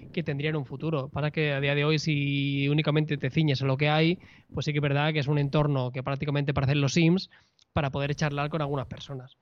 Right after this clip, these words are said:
Pero yo me niego a creer que se va a quedar en eso, obviamente. Y yo lo trato como, como lo que es, que a día de hoy la tecnología que tenemos disponible es esa,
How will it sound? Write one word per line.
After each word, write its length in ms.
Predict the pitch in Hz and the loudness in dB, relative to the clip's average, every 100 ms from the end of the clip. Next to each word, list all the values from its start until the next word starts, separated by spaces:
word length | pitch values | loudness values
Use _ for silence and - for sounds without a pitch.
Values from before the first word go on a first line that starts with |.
| - _ | -20 _
Pero 160 | 151 139 | -4 -2
yo 120 | 135 | -2
me 100 | 143 | 0
niego 240 | 143 143 143 | 0 2 0
a 60 | |
creer 260 | 143 135 147 | 0 0 2
que 80 | 143 | 2
se 80 | 135 | 2
va 100 | 131 | 2
a 40 | |
quedar 200 | 131 120 | -2 -6
en 100 | 117 | -8
eso, 280 | 120 - - | -8 -12 -10
obviamente. 500 | - 139 123 131 127 | -6 -4 -2 -4 -2
Y 80 | 135 | 0
yo 100 | 147 | 4
lo 120 | 151 | 4
trato 300 | 151 151 175 | 4 0 0
como, 360 | 165 143 120 120 | -4 -8 -8 -10
como 200 | 135 123 | -10 -8
lo 100 | 123 | -6
que 280 | 127 143 156 | 0 2 4
es, 180 | 160 - - - | 2 -4 -18 -10
que 80 | - | -4
a 60 | 139 | 0
día 140 | 147 | 2
de 120 | 156 | 4
hoy 60 | 165 | 4
la 120 | 156 | 2
tecnología 440 | 147 147 139 151 160 | -2 -4 -6 -4 -4
que 80 | 147 | -2
tenemos 320 | 151 156 147 | 0 0 2
disponible 540 | 143 156 156 170 151 | 2 4 6 6 4
es 120 | 127 180 | 2 2
esa, 380 | 185 220 262 | 2 2 2